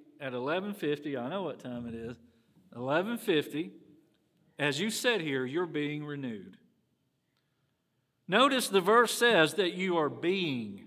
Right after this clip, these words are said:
renewed. It is present tense. You have been renewed,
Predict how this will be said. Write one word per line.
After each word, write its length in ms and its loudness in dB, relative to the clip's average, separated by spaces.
renewed. 680 -8
It 160 0
is 120 -6
present 520 -4
tense. 440 -8
You 180 -2
have 280 2
been 280 4
renewed, 640 -4